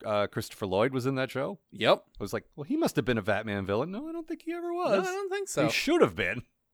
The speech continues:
Speaker 2: Mm-hmm.
Speaker 1: Weird that he never was. And Tony Danza, who probably played Tony, the Batman villain.
Speaker 2: <laughs> I've gotta defeat Tony.
Speaker 1: Duh, gotta, I gotta,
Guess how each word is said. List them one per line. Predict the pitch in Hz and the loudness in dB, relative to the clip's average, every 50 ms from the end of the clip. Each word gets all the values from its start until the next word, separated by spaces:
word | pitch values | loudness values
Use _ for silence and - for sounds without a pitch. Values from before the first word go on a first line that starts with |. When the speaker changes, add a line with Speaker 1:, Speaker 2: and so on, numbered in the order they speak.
| _ _ | _ _
Speaker 2:
Mm-hmm. | - 147 180 233 339 392 _ _ _ _ _ | -10 -8 -6 -6 -6 -8 _ _ _ _ _
Speaker 1:
Weird | - 208 - 170 240 294 - | -20 -14 -12 -10 -10 -10 -12
that | 277 254 | -12 -12
he | 262 | -10
never | 277 254 254 - 254 | -10 -10 -10 -10 -10
was. | 247 294 330 - 90 92 95 - - - _ _ _ _ _ _ _ _ _ _ _ - - 156 139 _ | -10 -6 -6 -6 -6 -6 -8 -10 -14 -14 _ _ _ _ _ _ _ _ _ _ _ -16 -14 -14 -6 _
And | 160 151 160 156 | 2 2 2 4
Tony | - 151 151 143 143 | 4 4 6 6 6
Danza, | 120 135 131 131 120 104 113 | 6 6 4 6 6 4 2
who | 101 110 | 2 0
probably | 120 - - 120 120 120 110 98 117 107 | -4 0 0 0 0 0 0 -2 -2 -4
played | - - 110 101 101 101 90 98 _ _ | -2 0 0 0 0 0 -4 -8 _ _
Tony, | - - 117 113 101 92 87 82 80 78 _ _ _ | -4 -2 0 0 2 0 -2 -2 -4 -8 _ _ _
the | 110 104 | -4 0
Batman | 92 98 85 76 76 80 73 73 | 0 0 -2 -2 -6 -12 -14 -14
villain. | - 73 69 65 - - - - - - - _ | -16 -20 -20 -20 -20 -16 -16 -16 -16 -16 -4 _
Speaker 2:
<laughs> | - 302 294 - 359 - - 339 - _ 359 320 - - 269 - _ _ - - _ | 6 6 8 8 0 0 0 -6 -2 _ 0 0 0 -2 -6 -6 _ _ -20 -20 _
I've | - - - _ | -16 -16 -16 _
gotta | _ - 147 147 135 - | _ -4 -4 -2 -4 -4
defeat | 82 - 82 - - - - 131 131 _ _ _ | -6 -6 -6 -6 -8 -10 -10 -10 -10 _ _ _
Tony. | - - - 139 143 131 104 82 73 78 _ _ _ _ _ | -8 -6 -4 -4 -6 -6 -6 -8 -12 -14 _ _ _ _ _
Speaker 1:
Duh, | 127 113 98 127 127 123 117 113 110 110 104 - | -12 -2 0 2 4 4 2 2 0 -2 -2 -2
gotta, | 135 120 117 110 107 - _ - _ _ _ _ _ _ _ _ | -2 0 0 -2 -4 -8 _ -20 _ _ _ _ _ _ _ _
I | - 127 113 | -14 -14 -8
gotta, | - 127 123 117 110 | -4 -4 -4 -4 -6